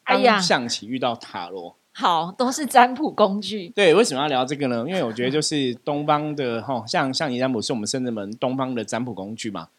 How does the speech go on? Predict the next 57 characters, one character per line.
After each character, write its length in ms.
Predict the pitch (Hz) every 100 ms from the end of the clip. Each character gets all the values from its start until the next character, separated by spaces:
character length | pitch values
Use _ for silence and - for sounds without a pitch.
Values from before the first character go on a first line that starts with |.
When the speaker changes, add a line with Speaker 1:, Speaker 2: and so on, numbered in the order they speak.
| -
Speaker 1:
嗯。 200 | 190 165
Speaker 2:
那 220 | 131 127
塔 160 | 110 113
罗 100 | 113
牌 180 | 120 117
是 160 | 139
西 320 | 131 - 123
方 180 | 123 120
的 140 | 113 104
占 180 | -
卜 80 | 120
工 240 | - 104 113
具 160 | -
嘛， 120 | 95
吼， 200 | 90 98 90
当 160 | 120 123
初 160 | 127
的 60 | 113
传 340 | - 101 101
承。 180 | 110 101
Speaker 1:
对。 120 | 87 - _ _ -
Speaker 2:
以 80 |
前 160 | 131 143
我 60 | 139
们 120 | 139
讲 260 | - 117
过 220 | 127 170 143
说 240 | 143 143
塔 200 | 139 113
罗 120 | 110
牌， 220 | 120 127
它 160 | 131 151
其 160 | 147 123
实 40 |
以 120 | 131
前 260 | 123 107 107
一 40 |
开 200 | 120 147
始 160 | 139 110
我 120 | 98
自 160 | - 170
己 120 | 110
知 200 | 95 117
道 220 | 127 110
的 40 | 101
是， 220 | - 104
吼， 200 | 95 78 _ _ _ _ _ _ _ _ _
然 80 | 131
后 60 | 147
民 100 | 156
国 140 | 131
七 260 | - 139 135
几 140 | 117
年 120 | 92
的 120 | 90
时 100 | 98
候， 240 | 104 107